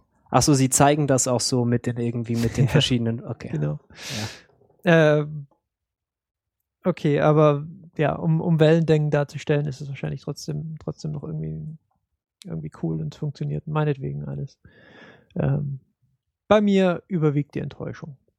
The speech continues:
Speaker 1: Ja, also es ist halt, also es ist halt Unterhaltung und nicht irgendwie Bildungsfernsehen,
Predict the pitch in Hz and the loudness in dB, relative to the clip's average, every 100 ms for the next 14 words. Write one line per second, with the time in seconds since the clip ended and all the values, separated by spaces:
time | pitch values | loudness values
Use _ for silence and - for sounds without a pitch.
0 | _ _ _ _ - - 117 104 - 139 | _ _ _ _ -16 -4 -2 -4 -2 2
1 | 131 139 156 - 156 139 _ _ 131 123 | 4 4 2 4 4 2 _ _ 2 2
2 | 127 - _ _ 139 - 139 135 127 117 | 0 -6 _ _ -4 2 2 2 2 4
3 | 120 127 123 - 120 117 120 123 117 120 | 4 2 -2 -2 -2 0 -2 -2 -2 -2
4 | 113 113 117 _ _ _ _ _ _ _ | -2 -2 -4 _ _ _ _ _ _ _
5 | _ 131 131 135 - - - 143 135 147 | _ 2 2 0 -4 -8 2 2 4 4
6 | 151 | 2